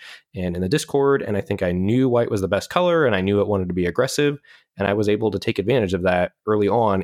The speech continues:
and, like, some of those things I talked about, like correcting Essence Scatter, correcting Elvish Rejuvenator, making those,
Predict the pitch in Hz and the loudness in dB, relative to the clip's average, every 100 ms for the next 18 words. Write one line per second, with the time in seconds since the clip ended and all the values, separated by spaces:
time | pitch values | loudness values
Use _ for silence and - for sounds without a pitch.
0 | - 120 135 123 101 - 101 98 - 104 | -4 0 0 2 0 -2 -2 -2 0 0
1 | 95 - 98 - 95 87 90 - 90 98 | 0 0 -4 0 -2 -2 -6 -6 -4 -4
2 | 95 - 104 - 98 90 85 82 95 - | -4 -2 -2 -2 -2 -2 -4 -6 -8 -6
3 | 95 101 107 - 95 92 90 87 90 90 | -2 0 -2 -2 -2 0 0 2 0 -2
4 | - - _ - 92 101 120 117 113 101 | -18 -20 _ -4 0 0 0 -2 0 0
5 | 101 | 0